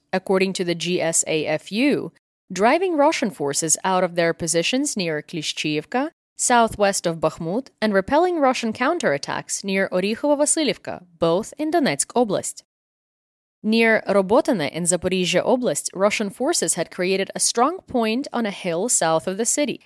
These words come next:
exploiting the local geography to their significant advantage. Over the last week, Ukrainian forces from the fifteenth Brigade were able to take the positions,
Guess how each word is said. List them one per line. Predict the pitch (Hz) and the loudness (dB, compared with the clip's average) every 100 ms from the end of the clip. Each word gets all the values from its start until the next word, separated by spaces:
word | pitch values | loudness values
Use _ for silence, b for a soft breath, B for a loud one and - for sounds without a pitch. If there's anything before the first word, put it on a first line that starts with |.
| b | b
exploiting | 220 - - 311 359 196 | 2 0 2 2 2 2
the | 170 | 2
local | 170 170 180 170 | 2 2 0 0
geography | 170 165 165 208 294 294 | 2 4 2 0 -2 -2
to | 269 | 0
their | 208 214 | 2 2
significant | - 262 202 165 165 196 | 0 -2 -4 -4 -4 -4
advantage. | 208 240 254 190 - - - _ _ _ _ _ - | -2 0 0 -2 -6 -12 -16 _ _ _ _ _ 0
Over | 254 277 | 2 4
the | 277 | 4
last | 269 359 - 247 | 2 2 0 -2
week, | 208 220 | -4 -4
Ukrainian | 226 196 202 202 190 185 | -4 -2 0 0 0 -4
forces | - 277 - 147 | -4 -2 0 -2
from | - 170 | -4 -2
the | 170 | -2
fifteenth | 196 185 196 190 - | -2 -4 -4 -6 -2
Brigade | 170 170 160 196 | -2 0 0 0
were | 233 196 - | 0 0 0
able | 262 320 381 | -2 0 0
to | 381 | -2
take | - 214 - | -2 -2 -2
the | 220 | -2
positions, | 247 277 311 - - - | 0 2 0 -2 -10 -12